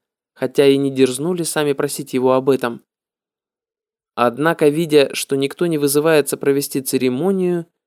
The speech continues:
Шрила Прабхупада догадался о мыслях собравшихся преданных. "Может, мне провести арати?" спросил он у Тамала Кришны Махараджи.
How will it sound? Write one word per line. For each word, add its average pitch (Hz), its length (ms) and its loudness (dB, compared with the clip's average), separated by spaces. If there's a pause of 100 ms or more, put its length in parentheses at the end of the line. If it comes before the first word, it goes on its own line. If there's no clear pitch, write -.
(140)
Шрила 131 440 2
Прабхупада 147 560 0
догадался 147 720 2
о 123 100 -4
мыслях 165 500 -4
собравшихся 135 680 -2
преданных. 131 580 -2 (1600)
"Может, 143 540 2
мне 123 360 0
провести 214 440 0
арати?" 131 640 -2 (360)
спросил 139 680 -2
он 185 260 -2
у 151 80 -4
Тамала 147 460 -2
Кришны 135 380 -6
Махараджи. 135 720 -4